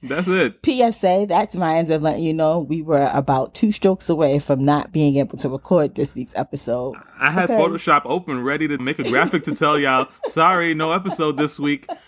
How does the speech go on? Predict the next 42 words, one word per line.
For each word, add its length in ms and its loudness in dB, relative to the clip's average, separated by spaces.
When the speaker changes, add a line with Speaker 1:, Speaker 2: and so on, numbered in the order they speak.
Speaker 1:
Sorry, 720 -2
<laughs> 60 -8
'cause 540 2
Speaker 2:
In 160 0
case 260 0
y'all 200 2
don't 180 0
recall 380 -2
last 340 0
week's 160 -6
episode, 560 0
Ryan 460 -2
graciously 560 -2
let 180 0
us 160 -2
know 400 -6
that 280 2
Glitch 200 4
McConnell 440 0
was 120 -2
happening 420 -4
because 240 -4
Mercury 420 0
is 120 0
in 100 0
micro 340 -6
braids. 360 -10
Speaker 1:
Mm. 360 2
Speaker 2:
And 320 2
her 100 4
braids 240 2
are 100 0
obviously 340 2
too 160 -6
tight 340 -6
Speaker 1:
Yo. 240 0
Speaker 2:
because 720 0
Speaker 1:
Yo. 280 -4
Speaker 2:
she 180 0
was 180 0
out 240 4
here 400 2